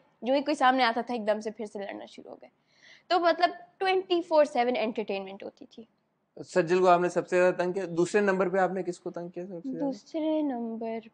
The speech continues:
Speaker 1: पे मुझे लगता है मैंने सज्जल को तंग करने में इतना टाइम लगा दिया कि वो और किसी को तंग करना बचा ही नहीं।
Speaker 2: बचा ही
Speaker 1: लेकिन
Speaker 2: नहीं।
Speaker 1: मैंने वैसे सबको अपने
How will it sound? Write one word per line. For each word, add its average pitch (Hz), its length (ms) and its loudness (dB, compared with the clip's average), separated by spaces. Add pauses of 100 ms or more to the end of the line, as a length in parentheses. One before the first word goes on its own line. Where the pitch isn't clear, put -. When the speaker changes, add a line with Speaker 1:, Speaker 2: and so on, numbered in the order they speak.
(180)
Speaker 1:
पे 76 200 -20 (1700)
मुझे 294 140 4
लगता 392 240 4
है 453 80 2
मैंने 415 240 0
सज्जल 302 340 0
को 392 120 -4
तंग 311 260 2
करने 330 240 2
में 339 120 2
इतना 339 220 0
टाइम 302 320 2
लगा 294 260 4
दिया 320 140 0
कि 320 180 -4 (460)
वो 311 360 -2
और 311 200 8
किसी 302 360 -6
को 349 240 -2
तंग 285 400 -2
करना 302 220 0
बचा 233 300 0
ही 220 80 -2
नहीं। 170 120 -6
Speaker 2:
बचा 160 220 2
ही 151 80 2
Speaker 1:
लेकिन 427 220 4
Speaker 2:
नहीं। 415 100 6
Speaker 1:
मैंने 370 140 2
वैसे 381 200 0
सबको 339 300 -2
अपने 294 440 2